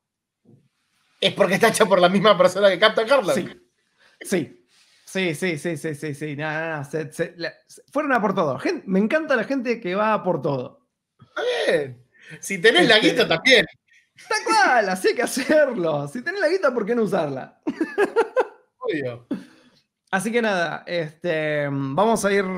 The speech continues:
Speaker 2: cerrando, que ahora Witty arranca con, con otras desventuras en el canal. Eh, desventuras también por el
Speaker 1: Dejarles
Speaker 2: espacio.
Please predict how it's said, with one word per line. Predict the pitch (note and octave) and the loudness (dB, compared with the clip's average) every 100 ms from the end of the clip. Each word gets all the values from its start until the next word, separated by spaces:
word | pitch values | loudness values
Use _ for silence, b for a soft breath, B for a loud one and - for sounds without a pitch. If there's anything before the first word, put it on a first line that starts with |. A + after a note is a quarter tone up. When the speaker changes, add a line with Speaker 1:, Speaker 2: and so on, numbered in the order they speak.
| F3 | -6
Speaker 2:
cerrando, | F3 E3+ A#3+ B3 A3+ | -4 -2 0 0 0
que | D#3+ | 0
ahora | D3+ D#3+ D#3+ D3 | 0 0 0 -2
Witty | D3+ D#3+ | -6 -6
arranca | D#3+ D3+ D#3 C#3+ | -6 -4 -6 -6
con, | C3+ C3+ B2+ A#2+ A#2+ B2+ | -6 -6 -6 -10 -12 -14
con | C3 D3 | -10 -8
otras | D3+ D#3+ C#3+ | -6 -4 -4
desventuras | C3 C#3 C3 F3+ F3+ C#3+ | -4 -4 -4 -2 -2 -2
en | |
el | C#3 C3+ | -4 -2
canal. | D#3+ A3 C#4 - _ _ _ _ _ _ _ _ _ _ _ _ _ _ | 0 0 0 -6 _ _ _ _ _ _ _ _ _ _ _ _ _ _
Eh, | F#3+ F3+ D#3+ D3+ C#3 C3+ C#3 | -4 -2 0 -2 -2 -2 -2
desventuras | D3+ D3+ A3 | -2 2 2
también | G3 G#3 G#3+ | 4 2 2
por | F#3 | 2
el | E3+ | 2
Speaker 1:
Dejarles | E3 A#3 - | 0 -2 -4
Speaker 2:
espacio. | - A3+ - A#3+ C#4+ | -4 -4 -4 -6 -8